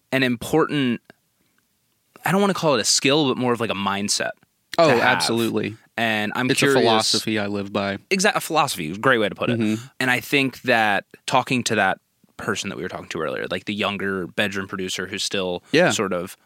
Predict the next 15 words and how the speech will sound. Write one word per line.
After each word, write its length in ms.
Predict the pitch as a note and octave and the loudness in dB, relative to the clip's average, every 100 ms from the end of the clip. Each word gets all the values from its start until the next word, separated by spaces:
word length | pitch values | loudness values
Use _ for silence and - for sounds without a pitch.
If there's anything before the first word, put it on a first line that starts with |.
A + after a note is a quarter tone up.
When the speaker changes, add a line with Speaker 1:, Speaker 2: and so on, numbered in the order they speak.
| - | -8
Speaker 1:
learning, 640 | B2 C3 C3 B2 A#2+ B2 - _ | 0 2 4 4 2 0 -4 _
cutting 220 | - - A2 | -2 0 0
your 100 | G2 | -2
teeth, 380 | A2 G#2 - - - | 0 -2 -4 -16 -2
be 440 | B2+ C#3 D3 D3+ | 0 2 0 0
willing 500 | C#3 A#2+ B2 B2 A#2+ | 0 2 4 4 2
to 100 | - | 0
go 120 | A2+ G#2+ | 0 0
outside 260 | G#2 G#2+ | 2 0
your 60 | G2+ | -2
comfort 280 | A2 G#2 G2 | -2 -4 -2
zone 160 | G2+ F#2 | -2 -4
and 80 | F#2 | -2
try 200 | - F#2 | -2 -2
something. 480 | F2+ F#2 F#2 G2 | -4 -4 -4 -6